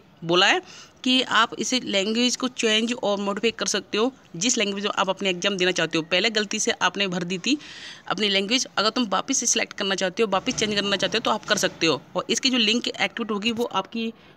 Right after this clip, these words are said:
चौबीस अप्रैल दो हज़ार उन्नीस को दस बजे से और एक मई दो हज़ार उन्नीस को रात के बारह बजे तक रे-, active रहने वाली है। फिर बोला नीचे यहाँ पे उन्होंने, "For the candidates who don't modify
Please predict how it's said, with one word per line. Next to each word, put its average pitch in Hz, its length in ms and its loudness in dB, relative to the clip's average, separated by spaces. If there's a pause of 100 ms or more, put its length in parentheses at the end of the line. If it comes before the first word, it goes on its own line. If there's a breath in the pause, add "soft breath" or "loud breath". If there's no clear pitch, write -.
(160 loud breath)
चौबीस 247 460 2 (580)
अप्रैल 202 340 2
दो 196 140 -2
हज़ार 208 100 4
उन्नीस 208 380 0
को 302 220 2 (240)
दस 226 180 -2
बजे 220 280 0
से 285 220 0 (320 loud breath)
और 220 240 0 (180)
एक 254 200 0
मई 233 160 -2
दो 214 120 -2
हज़ार 214 100 2
उन्नीस 208 300 -2
को 294 200 0 (840)
रात 190 280 -2
के 302 180 0 (280)
बारह 185 320 2
बजे 185 120 6
तक 190 220 -4
रे-, 180 240 -2 (100)
active 185 380 -6
रहने 160 160 4
वाली 139 220 2
है। 131 120 -2 (540 loud breath)
फिर 254 120 2
बोला 247 200 0
नीचे 247 220 0
यहाँ 240 160 2
पे 240 120 0
उन्होंने, 240 280 2 (1600 loud breath)
"For 254 180 4
the 226 160 2 (520)
candidates 208 440 0 (140)
who 233 100 4 (220)
don't 269 340 4
modify 226 320 0